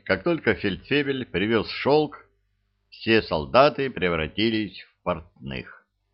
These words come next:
Один резал шёлк по размеру, другие иголками вручную сшивали мешочки.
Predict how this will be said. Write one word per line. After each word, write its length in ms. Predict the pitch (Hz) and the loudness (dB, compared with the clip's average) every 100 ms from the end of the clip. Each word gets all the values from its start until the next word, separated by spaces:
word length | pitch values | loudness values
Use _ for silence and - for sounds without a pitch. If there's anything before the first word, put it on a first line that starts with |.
| _ _ _ _ _ _ - | _ _ _ _ _ _ 0
Один 340 | 110 156 196 | 2 4 2
резал 440 | 160 135 107 92 87 | 4 4 2 0 -2
шёлк 500 | - 165 147 - - | 0 0 0 -8 -2
по 120 | 113 | 2
размеру, 760 | 117 101 101 110 107 98 92 _ _ _ _ _ - | 2 0 -4 -2 -2 -4 -8 _ _ _ _ _ -2
другие 460 | 90 120 165 175 139 | 2 2 4 2 4
иголками 600 | 127 143 135 123 123 113 | 4 4 4 -2 -2 -2
вручную 720 | 80 78 - 113 147 143 139 | -2 -6 -4 -4 -2 -4 -6
сшивали 520 | - 82 76 87 98 | -8 -6 -2 0 0
мешочки. 800 | 98 95 73 58 - - - | -4 -6 -6 -8 -12 -18 -18